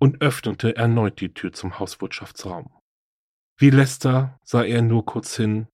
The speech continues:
bevor er die Tür schloss. „Sie hat sich den Kopf weggepustet“, sagte er.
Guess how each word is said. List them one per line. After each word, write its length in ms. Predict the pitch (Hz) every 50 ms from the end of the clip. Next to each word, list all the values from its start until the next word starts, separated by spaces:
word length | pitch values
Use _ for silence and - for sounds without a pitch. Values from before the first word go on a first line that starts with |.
| _ _
bevor 340 | - 113 - - 120 110 104
er 40 | 101
die 160 | - 113 -
Tür 200 | - - 113 104
schloss. 520 | - - - 92 - - - - - - - _ _ _ _ _ _ _ _ _ _ _ _ _ _ _ _ _
„Sie 160 | - - 110
hat 140 | 117 123 -
sich 120 | - 107 -
den 160 | - 110 98
Kopf 340 | - - 147 135 - - -
weggepustet“, 920 | 95 - - - - - 107 92 - - - - - - - - - - _ _ _ _ _ _ _ _ _
sagte 440 | - - 101 - - - - - -
er. 340 | - - - - - -